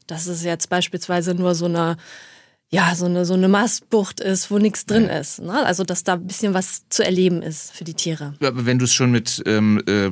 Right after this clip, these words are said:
Speaker 2: stark mit dem Begriff Freiheit definierst, dann wäre ja Tierfreiheit fast schon der, der bessere Begriff, oder? Aber das klingt so
Speaker 1: Ja, ich glaube
Speaker 2: schon fast philosophisch.
Speaker 1: Äh, wahrscheinlich, ja. Ähm, ich weiß auch nicht, ähm, <laughs>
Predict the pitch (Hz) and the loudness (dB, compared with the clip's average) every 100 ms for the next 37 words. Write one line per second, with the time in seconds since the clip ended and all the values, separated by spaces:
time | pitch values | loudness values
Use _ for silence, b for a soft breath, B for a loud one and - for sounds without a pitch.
0 | 76 - - 107 120 110 104 95 98 110 | -2 -4 -2 -4 -4 -4 -2 -2 -2 -2
1 | 98 - - 92 117 107 107 - - 98 | -4 -4 -6 -2 -2 0 -2 -4 -4 -4
2 | 98 90 101 139 - 104 104 98 - - | -2 0 0 -2 -2 0 0 0 -4 -12
3 | 87 95 107 104 95 - 127 110 - - | -4 -2 0 0 -2 -2 0 0 -2 -6
4 | 107 139 90 - - 107 - 92 92 90 | -4 -2 -2 -4 -4 -4 0 0 0 0
5 | 90 - 117 - 107 - - - - - | -2 -2 -4 -2 -2 -4 -6 -10 -10 -8
6 | 90 117 - 92 90 B B B - - | -4 -4 -2 -2 -4 B B B -12 -4
7 | 107 95 95 90 90 87 _ b b b | -4 0 2 2 0 -4 _ b b b
8 | b b _ - 226 240 233 - 214 226 | b b _ 2 2 2 0 -2 0 2
9 | 247 233 233 107 92 107 120 76 - _ | 4 4 2 0 0 0 -2 -6 -14 _
10 | _ _ - - 214 208 233 233 254 247 | _ _ -12 -4 -2 0 0 0 0 0
11 | 262 269 214 208 233 262 - 220 226 214 | -2 -2 0 2 4 2 2 2 2 2
12 | 220 220 254 - 214 233 233 - - - | -2 0 -2 -2 2 2 2 -2 -6 -6
13 | - 202 196 208 | 0 2 4 2